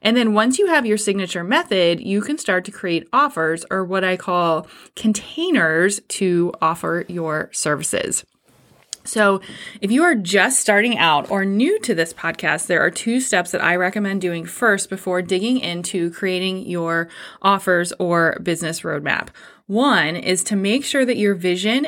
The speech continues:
and mission is very clear. So this exercise is actually in my Side Hustle Starter Kit, which is directly linked on my website and also in the show notes. So I would encourage you to grab it and do that exercise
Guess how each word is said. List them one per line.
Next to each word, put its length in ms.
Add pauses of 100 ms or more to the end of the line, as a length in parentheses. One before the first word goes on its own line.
and 220
mission 420
is 260 (120)
very 920
clear. 540 (300)
So 220
this 300
exercise 720
is 280
actually 480
in 280
my 140
Side 360
Hustle 280
Starter 400
Kit, 460 (320)
which 180
is 220
directly 640
linked 320
on 120
my 140
website 520
and 140
also 340
in 100
the 80
show 240
notes. 260
So 100
I 120
would 100
encourage 540
you 100
to 120
grab 380
it 200
and 240
do 200
that 300
exercise 720